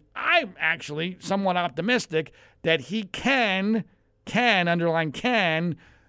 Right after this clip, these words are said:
be eradicated or will, can be forced to fade away in a fairly short period of time. That's not a definite, but it's at least a, in the, more than in the realm of possibility. Now, one of the key people in all this, as we've always said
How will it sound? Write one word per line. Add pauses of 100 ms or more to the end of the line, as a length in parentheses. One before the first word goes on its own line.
(280)
be
eradicated
or
will,
can
be
forced
to
fade
away (380)
in
a
fairly
short
period
of
time. (760)
That's
not
a
definite,
but
it's
at
least
a,
in
the,
more
than
in
the
realm
of
possibility. (680)
Now, (1040)
one
of
the
key
people
in
all
this,
as
we've
always
said